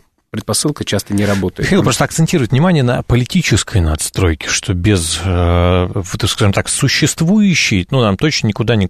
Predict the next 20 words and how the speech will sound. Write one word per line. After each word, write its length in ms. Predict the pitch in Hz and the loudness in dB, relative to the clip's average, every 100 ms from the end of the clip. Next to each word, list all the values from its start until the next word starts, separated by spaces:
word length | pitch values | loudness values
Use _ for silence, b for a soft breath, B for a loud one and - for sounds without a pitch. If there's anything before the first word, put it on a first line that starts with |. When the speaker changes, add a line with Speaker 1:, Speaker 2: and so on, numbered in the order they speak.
| - | -2
Speaker 2:
не, 400 | 117 101 104 110 | 0 2 4 4
не, 240 | 110 110 | 2 2
не 380 | 107 110 113 120 | 2 2 2 2
сдвинуться. 580 | 117 123 87 - - 98 | 2 2 2 0 -4 -2
Как 240 | - 113 120 | 0 -2 0
мы 100 | 98 | 0
плясали 400 | 113 - 202 180 | 0 0 2 2
вокруг 420 | 110 - 107 - | 0 -2 -2 0
одних 280 | 104 104 110 | 0 0 -2
и 40 | |
тех 180 | - 95 | -4 -2
же 100 | 90 | 0
вопросов, 340 | 92 98 - | 0 0 -4
так 220 | - 143 | -6 -6
и 20 | - | 0
продолжим 400 | 156 110 104 110 | 0 2 2 0
эти 120 | - | -2
пляски 280 | 104 92 - | -2 -2 -2
с 80 | |
бубном. 300 | - 90 92 | -2 0 0